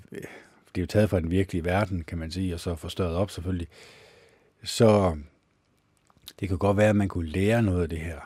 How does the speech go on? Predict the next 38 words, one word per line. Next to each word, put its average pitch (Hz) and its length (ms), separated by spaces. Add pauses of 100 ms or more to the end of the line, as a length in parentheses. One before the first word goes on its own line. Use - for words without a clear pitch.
(300)
Det - 80
kan 104 100
godt 107 180
være, 110 100
at 98 60
det 101 100
kunne 98 140
være 90 100
en 87 80
advarsel 92 600
om, 98 180
at 85 180 (1300)
der 95 60
er 90 40
ingen 107 140
grund 107 280
til 107 400
at - 680 (560)
gå 104 200
den 101 240
vej. 78 200 (1500)
Jamen, 101 240
det 95 220
kører 151 180
jo 131 80
egentlig 92 200
godt 101 200
for - 120
lille 80 180
Kent. 90 360 (720)
Altså, 98 320 (260)
nu 123 140
har 117 100
jeg 76 220
i 76 40
gang 85 280
med 80 60
læreplads, 101 680